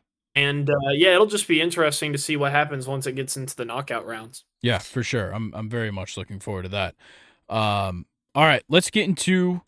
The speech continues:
Speaker 2: questions time. Uh, as per usual, we have three questions, all based on the different sports that we talk about.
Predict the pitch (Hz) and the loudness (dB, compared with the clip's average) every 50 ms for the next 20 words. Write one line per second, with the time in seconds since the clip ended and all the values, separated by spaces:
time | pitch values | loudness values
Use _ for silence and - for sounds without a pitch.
0 | _ _ _ _ - - - 165 160 147 - - - 143 135 135 127 - - - | _ _ _ _ -10 0 4 4 4 4 4 -2 -2 -2 -2 -2 -4 -4 -2 0
1 | 143 135 135 135 135 135 135 131 131 127 - _ _ _ _ _ _ _ _ _ | 2 2 4 4 4 4 2 2 -2 -4 -8 _ _ _ _ _ _ _ _ _
2 | _ _ - 92 92 95 87 92 127 147 151 - - - 151 139 151 170 185 170 | _ _ -8 -6 -4 -4 -2 0 0 0 0 -2 -2 -2 0 2 4 4 4 4
3 | 156 170 175 185 185 170 156 151 147 135 - - 147 165 180 - - - 160 165 | 4 4 4 4 4 4 2 0 0 -2 -2 -2 0 0 0 0 0 2 2 2
4 | 165 - - 170 180 170 165 151 151 147 151 147 143 147 143 - - 147 139 135 | 2 0 -4 -6 -4 0 2 4 4 4 4 2 2 2 0 0 0 2 2 2
5 | 131 127 131 127 - 127 - - - - 156 147 - - 135 131 143 139 - - | 2 0 0 -2 -2 -6 -10 -6 -2 0 0 0 0 -2 -4 -2 -2 0 4 6
6 | 156 165 170 - 147 139 135 156 180 - _ | 6 6 6 4 2 2 4 4 4 2 _